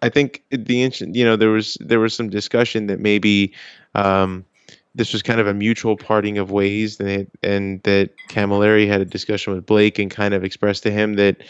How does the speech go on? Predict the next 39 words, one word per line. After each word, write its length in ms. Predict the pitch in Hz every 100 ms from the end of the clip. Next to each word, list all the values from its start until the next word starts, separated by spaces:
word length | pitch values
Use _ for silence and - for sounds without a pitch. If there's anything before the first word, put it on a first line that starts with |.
| - - - -
maybe 240 | 107 104
this 200 | 101 107
didn't 280 | - 104 107
end 160 | 104 101
up 200 | 101 -
being 480 | 101 101 101 104 104 - _ _ - -
the 160 | - 101
fit 300 | - 104 -
that 120 | 104
he 100 | 104
was 140 | 95
hoping 320 | 107 104 104
it 120 | 98 -
would 180 | 95
be, 260 | 113 110 110
and 100 | 104
that 100 | 98
maybe 320 | 95 95 87 95
he, 280 | 98 92 -
he 180 | 104
had 240 | 104 95 87 - - _
dreams 440 | - 107 104 104
and 160 | 101 98
visions 360 | 101 98 98
of 80 | 92
playing 240 | - 98 95
on 100 | 92
the 80 |
top 320 | 92 107 98 -
line 300 | 98 104 104
and 240 | 95 92 - -
<laughs> 200 | - -
reuniting 680 | 101 117 110 101 104 107 107
with, 280 | 110 117 123 - - -
with 160 | 113 -
Kopitar 680 | 117 107 110 110 104 104 98
and, 260 | 98 98 _ - - _ -
and, 320 | 104 98 95
uh, 340 | 92 90 90